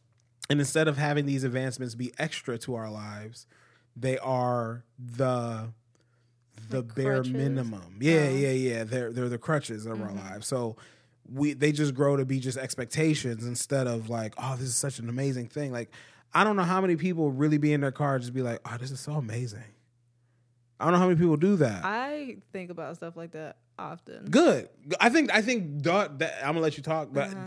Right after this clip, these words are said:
Speaker 1: I think, I'm gonna let you finish, but Beyonce had the greatest album of all time.
Speaker 2: <laughs>
Speaker 1: Um, nah, like, I'm gonna let you talk, but, like, absolutely, like, I, I, I think that's important to
Speaker 2: Yeah.
Speaker 1: think about that. So why, how, what do you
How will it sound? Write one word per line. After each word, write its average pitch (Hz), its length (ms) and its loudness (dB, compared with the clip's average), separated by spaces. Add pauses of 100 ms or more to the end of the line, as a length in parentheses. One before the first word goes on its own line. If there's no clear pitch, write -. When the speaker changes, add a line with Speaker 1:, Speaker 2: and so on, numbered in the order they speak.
Speaker 1:
I 185 120 4
think, 180 200 6
I'm 131 300 -4
gonna 147 160 2
let 151 160 6
you 147 60 0
finish, 143 240 4
but 120 200 0 (440)
Beyonce 135 320 2
had 127 100 2
the 120 60 0
greatest 120 200 -2
album 120 200 0
of 117 80 -4
all 117 40 -4 (140)
time. 123 80 -8 (220)
Speaker 2:
<laughs> - 240 -16
Speaker 1:
Um, 151 580 4 (960)
nah, 220 300 6
like, 165 160 6
I'm 175 80 2
gonna 214 100 4
let 214 100 6
you 190 80 -4
talk, 220 200 6
but, 180 100 8
like, 156 240 6
absolutely, 196 800 8
like, 131 380 2
I, 185 260 -2
I, 233 540 4 (420)
I 180 60 8
think 247 200 2
that's 202 140 4
important 170 520 4
to 151 100 4
Speaker 2:
Yeah. 185 100 -2
Speaker 1:
think 165 200 4
about 135 560 2
that. 123 260 0
So 131 160 -4
why, 160 200 0
how, 151 280 -6
what 139 180 -8
do 170 60 -4
you 151 320 -6